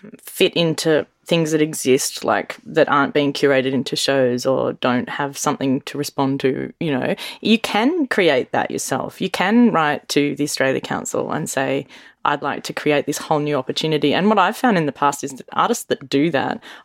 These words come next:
often then allow that opportunity for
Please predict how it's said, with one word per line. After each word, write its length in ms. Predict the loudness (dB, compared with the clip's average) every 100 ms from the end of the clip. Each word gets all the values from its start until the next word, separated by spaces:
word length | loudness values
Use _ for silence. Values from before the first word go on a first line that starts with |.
| 0
often 400 | 2 2 2 4
then 340 | 4 4 0
allow 320 | 2 4 4 2
that 120 | 0
opportunity 540 | 0 -4 -4 -2 -2
for 360 | -4 -4 -4